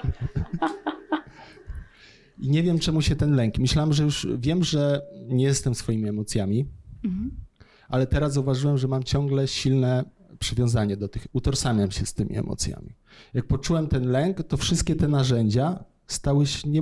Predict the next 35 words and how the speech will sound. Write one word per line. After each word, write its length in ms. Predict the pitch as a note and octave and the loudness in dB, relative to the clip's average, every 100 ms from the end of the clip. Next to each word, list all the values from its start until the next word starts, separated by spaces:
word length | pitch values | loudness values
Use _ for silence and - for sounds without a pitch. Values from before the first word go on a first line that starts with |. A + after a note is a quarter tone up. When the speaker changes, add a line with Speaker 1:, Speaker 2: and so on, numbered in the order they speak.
| D#3+ | 0
Speaker 1:
nie 220 | D#3+ D3+ | 0 -2
potrafiłem 520 | D3 C#3+ D3+ C#3 D3 | 0 0 0 0 0
sobie 260 | C#3 C#3+ C3+ | 0 0 0
poradzić 460 | - A2+ G2 F#2 - | 2 0 0 -4 -10
z 60 | |
tym 180 | - - | -10 -12
lękiem. 360 | F2 - - - _ _ _ _ - F3 F#3 C#3+ - - - - _ - _ _ - | -12 -14 -14 -16 _ _ _ _ -10 -2 -2 -2 -8 -18 -20 -20 _ -20 _ _ 2
I 60 | |
Speaker 2:
Ty 80 | - | 4
Speaker 1:
tak 140 | E3 | 4
Speaker 2:
s-, 100 | D4 | 2
ty 140 | - B3 | 2 4
sobie 300 | C4+ A#3+ B3+ | 4 6 6
nie 120 | C4+ | 4
poradziłeś, 560 | C4+ C#4+ C#4 D4+ B3+ G#3+ | 4 2 4 4 4 2
ale 160 | G#3 | 2
życie 260 | G3+ G3+ A#3 | 2 2 0
sobie 220 | E4 G4 | 2 2
dało 280 | C4+ F3+ E3 | 2 2 2
radę. 260 | D3+ D3 E3 | 0 2 2
Speaker 1:
Dało 280 | C#3 A#2 | 2 2
radę. 280 | A2 G#2+ A#2 | 2 2 2
Ja, 140 | D3 D3 | 0 0
ja 260 | - C#3 C#3+ C#3+ C#3 | 0 2 2 0 0
dobrze 340 | D#3 D#3+ D3 | 2 4 2
wiem, 280 | D3+ E3+ E3+ | 2 2 4
że 80 | C#3 | 4
ja 80 | C3+ | 4
muszę 280 | C3+ - C#3+ - C#3 C#3 | 2 2 0 -2 -4 -2
po-, 200 | - - | -2 0
e, 100 | D#3 - - - D3 - _ - | -4 -4 -12 -12 -14 -20 _ -2
pozwolić 580 | C#3+ B2+ C#3+ D3 C3 | 0 2 2 2 2
być 280 | B2+ D3+ D3+ | 0 0 0
temu 240 | - A#2 A2+ | 0 2 2
lękowi 600 | A2 A2 A2+ G2+ G#2+ | 2 0 -2 -4 -4